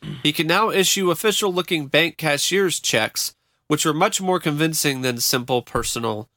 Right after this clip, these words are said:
checks. The second step of his plan was to write out checks in amounts of, of up to one million dollars,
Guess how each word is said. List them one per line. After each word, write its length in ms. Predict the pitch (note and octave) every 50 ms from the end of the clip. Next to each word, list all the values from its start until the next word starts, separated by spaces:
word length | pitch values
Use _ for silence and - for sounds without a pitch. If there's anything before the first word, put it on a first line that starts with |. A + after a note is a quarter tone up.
| _ _ _
checks. 680 | - - - E3 D#3 C3 - - - - - - - - _ _ _ _ _ _ _ _ _ -
The 80 | C#3+
second 420 | C#3 - A3 A#3 A3+ - A3+ G3 -
step 340 | - - - D#3+ D#3+ D#3+
of 120 | - D3 C#3+
his 160 | C#3+ C3 -
plan 320 | - C#3 B2+ B2 B2+ C3
was 160 | C3+ C3 A#2+ -
to 80 | A#2+
write 220 | A2+ C3+ D3 F#3 G#3
out 140 | F#3+ - -
checks 380 | - - C3+ C3 C3+ - -
in 100 | - B2
amounts 420 | B2 A#2+ C3 C#3+ E3+ F3 E3 - -
of, 200 | D3+ D3+ - - -
of 220 | - C3+ C3 B2+
up 260 | - - F#3+ F#3 - -
to 220 | - - F#3 E3
one 540 | D#3 C#3+ - - B2 C3+ D#3 F3 F#3 F3+ F3
million 420 | F3 F3+ F3+ F3+ E3 E3 D#3 D3 C3+
dollars, 680 | D3 C#3 C#3+ C#3+ C3 A2 F#2 - - - - - -